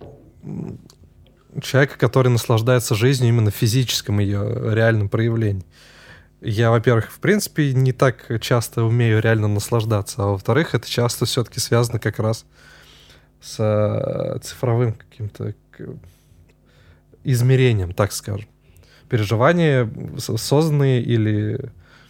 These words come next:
ну да, пережитые в, или посредством интернета. Вот. Но, видимо, через меня в каком-то смысле говорит вот эта идея, поскольку я достаточно часто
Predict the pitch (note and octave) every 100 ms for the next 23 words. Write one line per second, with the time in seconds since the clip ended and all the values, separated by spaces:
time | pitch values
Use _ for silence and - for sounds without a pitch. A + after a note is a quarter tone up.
0 | _ - - _ _ - _ - C3+ B2+
1 | G2 - _ _ _ _ _ _ _ _
2 | - A2+ A#2 B2+ B2+ - A2+ - G#2+ G#2+
3 | A#2 A2 - - A2+ G2+ G2 - _ -
4 | A2+ B2 A#2 A2 G2+ A2 G#2+ G2+ - -
5 | - - - - A#2 A#2 G#2+ _ _ -
6 | _ _ _ - C3+ C#3 E3+ D3+ D#3+ D3
7 | D#3 C#3+ B2 C3 C3+ G#3 - - - E3
8 | - D3 G3 D3+ B2 B2 B2 E3+ C#3 C#3+
9 | - A#2+ G#2+ D#3 G3 - A#2 C3+ A#2 A#2+
10 | B2 A2 A2+ - C3 - B2 - B2+ A#2
11 | - A2